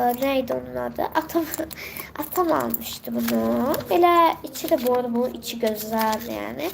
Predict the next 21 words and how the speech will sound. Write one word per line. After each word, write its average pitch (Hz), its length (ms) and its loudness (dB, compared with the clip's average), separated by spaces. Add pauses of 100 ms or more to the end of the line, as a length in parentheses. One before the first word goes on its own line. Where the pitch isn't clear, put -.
(280)
Qiymət 440 420 6
dörd 415 300 2
manat 320 320 4
belə 277 240 6
olmalı 233 400 0
idi, - 240 2
sanırım, 233 800 0
yəni 202 240 -6
ki. - 240 0 (320)
Promilis 453 560 4
var 392 180 8
idi, 302 140 -2
prosta 359 240 0
Promili 302 460 4 (140)
çox 320 180 2 (100)
sevmirəm 220 460 2
deyə. 226 320 -2
Özünü 262 280 2
bu 240 60 2
arada 220 220 0 (180)
qaçma. 233 380 -2